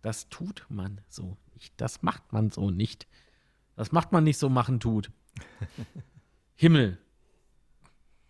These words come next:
Aber geht ihm ja ganz gut. <laughs> So.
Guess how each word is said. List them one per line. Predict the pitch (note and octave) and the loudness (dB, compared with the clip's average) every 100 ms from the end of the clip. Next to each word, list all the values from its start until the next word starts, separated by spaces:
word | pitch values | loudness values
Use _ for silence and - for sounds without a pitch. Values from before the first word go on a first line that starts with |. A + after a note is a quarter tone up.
| _ _ | _ _
Aber | B2+ B2 A2+ D#3 C#4+ _ _ _ _ _ _ _ _ _ _ _ _ _ _ _ _ _ | -2 0 0 -2 -6 _ _ _ _ _ _ _ _ _ _ _ _ _ _ _ _ _
geht | D3 | -2
ihm | F3 E3 | 0 -2
ja | D3+ | -2
ganz | D3+ - | -4 -6
gut. | - - _ _ | -14 -20 _ _
<laughs> | - - F#3+ - | -6 2 2 2
So. | F#3 - - | -2 0 -2